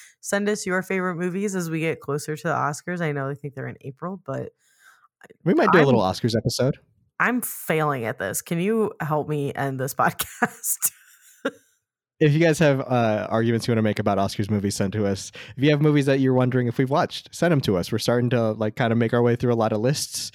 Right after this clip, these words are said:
Speaker 2: So, uh, we need, we need all that content. Um, keep listening to us on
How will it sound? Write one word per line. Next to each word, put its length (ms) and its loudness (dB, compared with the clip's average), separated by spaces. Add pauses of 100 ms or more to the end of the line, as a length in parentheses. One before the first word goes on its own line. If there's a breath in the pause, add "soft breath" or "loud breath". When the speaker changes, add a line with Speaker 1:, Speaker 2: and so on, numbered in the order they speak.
(260 loud breath)
Speaker 2:
So, 320 0
uh, 200 2
we 100 0
need, 260 0
we 120 -2
need 100 0
all 120 0
that 180 0
content. 560 -4
Um, 360 -6
keep 160 -2
listening 300 -4
to 140 -2
us 180 -2
on 400 -4